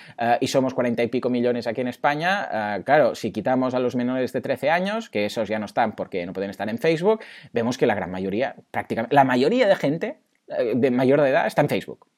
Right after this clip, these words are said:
La mayoría. Con lo que, ¿qué hace Facebook? Compara eso y dice, "Pues mira, de estos, eh, ya os digo, ocho mil, diez mil que ha subido, cinco mil los tengo aquí. Son usuarios de Facebook", que no es cosa rara. Y ahí creas automáticamente un público al cual le puedes mostrar anuncios.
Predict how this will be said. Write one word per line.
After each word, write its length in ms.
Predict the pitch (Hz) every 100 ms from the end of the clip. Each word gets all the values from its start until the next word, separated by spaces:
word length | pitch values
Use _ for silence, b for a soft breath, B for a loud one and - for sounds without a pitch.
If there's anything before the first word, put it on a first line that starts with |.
| _ _ -
La 180 | 165 160
mayoría. 540 | 170 175 190 147 - _ b b -
Con 140 | 156
lo 120 | 170
que, 360 | 165 190 220 - -
¿qué 100 | 196
hace 280 | 165 - 113
Facebook? 360 | 117 101 98
Compara 380 | - 101 98 185
eso 220 | 220 247
y 40 | 247
dice, 220 | 175 117
"Pues 160 | - 165
mira, 260 | 175 87
de 100 | 101
estos, 520 | 170 - 180 147 117 -
eh, 240 | 110 110
ya 100 | 110
os 80 | 120
digo, 220 | 95 78
ocho 220 | - - 110
mil, 200 | 190 185
diez 140 | 104
mil 160 | 123 120
que 60 |
ha 20 |
subido, 380 | 113 123 185 226 B B B
cinco 260 | 262 254 220
mil 140 | 240
los 160 | 214 -
tengo 180 | 165
aquí. 300 | 139 98 76 _ _ _ -
Son 300 | 220 220 -
usuarios 460 | 165 - 135 151 156
de 100 | 127
Facebook", 420 | 98 85 85 _
que 80 | 120
no 80 | 113
es 80 |
cosa 220 | - 113 98
rara. 280 | 73 60 B B B B -
Y 160 | 170 165
ahí 500 | 160 233 254 254 - -
creas 340 | 226 202 151
automáticamente 880 | 147 - 170 226 226 220 220 226 -
un 380 | 190 170 160 143
público 580 | 247 254 247 262 247 -
al 220 | 180 180
cual 240 | 220 226
le 80 | 240
puedes 340 | 196 214 208 196
mostrar 320 | 180 190 180
anuncios. 560 | 165 131 - 85 -